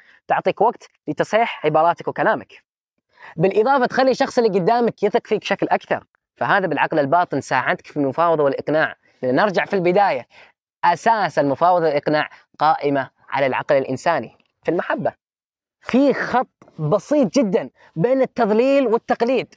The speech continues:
والتقليد قد يضايق بعض الناس، فخلي أعطيكم مثال حتى عشان توضح. نرجع لخالد يقولي عن فناجيله الجميلة. خالد يقولي:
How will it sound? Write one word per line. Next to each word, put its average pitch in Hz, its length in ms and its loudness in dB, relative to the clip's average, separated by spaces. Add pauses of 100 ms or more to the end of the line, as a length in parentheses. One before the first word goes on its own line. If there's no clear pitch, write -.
(140)
والتقليد 160 560 0
قد 147 160 -4
يضايق 160 340 -2
بعض 123 180 -2
الناس، 131 460 -4 (200)
فخلي 285 280 0
أعطيكم 247 340 -2
مثال 220 220 0
حتى 220 200 -4
عشان 214 200 -4
توضح. 226 400 0 (480)
نرجع 240 300 2
لخالد 240 380 0
يقولي 247 260 0
عن 190 120 -2
فناجيله 214 420 0
الجميلة. 190 420 -2 (280)
خالد 311 320 0
يقولي: 233 400 0